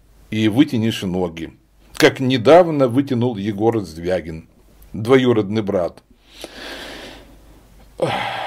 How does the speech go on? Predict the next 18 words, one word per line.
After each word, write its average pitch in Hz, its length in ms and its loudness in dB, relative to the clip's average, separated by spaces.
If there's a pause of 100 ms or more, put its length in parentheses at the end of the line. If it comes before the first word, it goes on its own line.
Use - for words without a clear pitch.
(260)
да. 95 640 -6 (960)
А 110 200 6
в 101 120 -2
уши 190 540 2
сыпалась 110 720 0
Валеркина. 92 800 -4 (260)
Дружно 196 920 4
и 113 60 8
разом 208 960 8
напрягли 151 640 6
медные 101 600 4
груди 240 920 4
и, 269 480 2 (280)
почти 180 640 4
не 123 220 2
тронув 247 800 6
копытами 226 800 2
земли, 202 600 -2